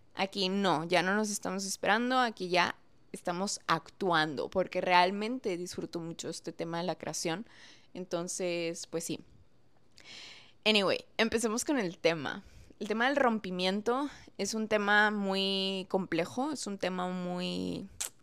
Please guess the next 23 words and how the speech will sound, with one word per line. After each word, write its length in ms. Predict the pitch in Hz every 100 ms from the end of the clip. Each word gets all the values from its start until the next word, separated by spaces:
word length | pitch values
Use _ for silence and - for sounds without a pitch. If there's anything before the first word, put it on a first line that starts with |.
| - - - -
triste 500 | - 240 294 - 269
también, 580 | 262 233 233 220 214 208
es 160 | 196 -
un 140 | 202
tema 360 | 196 196 202 196
que 520 | - 196 180 175 175 214 - -
a 100 | 180
veces 180 | 202 208
no 100 | 208
entendemos, 920 | 208 190 190 226 254 247 269 269 - - - - -
pero 340 | 247 269 269 262
algo 300 | 240 240 247
que, 360 | 233 214 214 - - - - - - -
mm, 380 | 226 226 233 208
les 200 | 226 220
puedo 180 | 240 247
comentar 600 | 285 262 240 196 202 208
y 160 | 214 214
más 260 | 208 208
porque, 360 | - 214 - 214
pues, 460 | - 180 - - - - - - - - - - -
ya 140 | 202
tengo 640 | 190 196 202 202 202 190 196